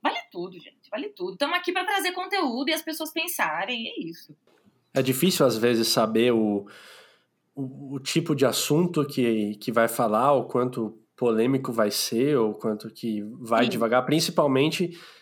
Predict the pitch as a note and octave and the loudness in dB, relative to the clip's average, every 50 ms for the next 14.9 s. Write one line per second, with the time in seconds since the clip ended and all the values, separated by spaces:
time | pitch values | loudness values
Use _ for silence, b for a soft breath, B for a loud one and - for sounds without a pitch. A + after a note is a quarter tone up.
0 | B B B _ _ _ _ _ _ - D3 D3+ D#3+ D#3 D#3 - - D#3+ D3+ C#3+ | B B B _ _ _ _ _ _ -2 0 0 0 0 -4 -4 0 2 4 4
1 | D3+ D3 - D#3 C3 C3+ C#3 D3 C#3+ C#3+ D3 C3+ - - C#3+ D#3+ E3 C#3+ D3+ - | 4 2 0 0 2 4 4 4 4 2 0 0 2 4 4 4 4 4 2 2
2 | - C#3 C3+ C3 B2+ A#2 G#2+ B2 A2+ A#2+ B2 A#2+ A2+ - - B2 A2+ A2 A2+ A#2+ | 2 2 2 4 2 2 4 4 4 4 4 2 -2 -2 -2 2 2 4 4 2
3 | A2+ A#2+ A#2 A2+ - A2+ A2 A2 A2 G#2 A2 A#2 A#2+ C#3 D3+ C#3+ A#2+ A2+ G#2+ A2 | 2 0 -2 -2 -2 -4 -2 -2 -4 -4 -2 0 0 0 0 0 0 -2 -4 -4
4 | B B B B B _ _ _ - A#2 A2+ - A#2+ A#2 G#2+ - - - D3 D3 | B B B B B _ _ _ -12 -12 -10 -8 -6 -6 -6 -4 0 2 4 4
5 | F#3 F#3 - - C#3 B2 B2 B2 A#2+ B2 B2 B2 A#2+ - - A#2 A#2 A#2 A2 - | 4 4 2 0 -2 -2 -4 -4 -2 0 0 0 0 0 0 0 0 0 -2 -4
6 | - A2+ A2 A2 B2+ C#3 C3 A2 - - A#2+ A2+ A2+ A#2 A2 G#2+ G#2+ A2 G#2+ G#2+ | -6 -4 -2 0 0 0 0 -2 -4 -4 -4 -2 -2 -2 -2 -4 -4 -6 -6 -6
7 | A2 A2+ B2 B2 A#2+ - - C3+ A#2 A#2+ A#2+ B2 B2 B2 A2+ A#2 A2+ G#2+ G#2+ A2+ | -4 -4 -4 -4 -4 -2 0 2 2 2 2 2 0 0 2 0 0 0 0 -2
8 | A2 - - A#2 A2 A#2 A#2+ - - _ _ _ - - B2 A#2 A#2 B2+ C3 - | -4 -6 -8 -12 -10 -12 -14 -16 -18 _ _ _ -16 -14 -14 -14 -14 -16 -20 -20
9 | - _ _ B2+ B2 A#2 A#2 A#2+ - - - - C#3 - - - C3+ B2+ B2 - | -20 _ _ -4 -2 -2 -2 -2 -6 -10 -16 -18 -18 -10 -4 -2 -2 -2 -2 -2
10 | - C3 B2 A#2 - - B2 A2 A#2+ A#2+ B2 B2 C#3 D3+ D3 - B B B B | -2 0 0 0 -2 -2 -2 0 -2 -2 -2 0 -2 -2 -2 -4 B B B B
11 | B B B B B B B B _ - B2+ A#2+ A#2 A2 G#2+ G#2 G2+ G2 G2 G2 | B B B B B B B B _ 0 2 4 4 4 4 2 0 -4 -6 -8
12 | - _ - - - _ _ _ _ _ _ _ _ _ - C#3 C3 C3 C3+ B2+ | -10 _ -20 -20 -20 _ _ _ _ _ _ _ _ _ 2 2 4 6 6 6
13 | B2 B2 A2+ G#2+ A2 A2 B2 B2 B2+ - - - - - A2 G#2 G2 F#2+ - A2+ | 4 4 2 2 2 2 2 0 -2 -4 -10 -10 -6 -6 -4 -4 -4 -6 -4 -2
14 | G#2+ G#2 A2 A2 - - - E3 F3 F3+ F3 F3 E3+ E3 E3 - - | 0 0 0 0 0 -2 -2 -2 -2 0 0 -2 -2 -4 -6 -10 -12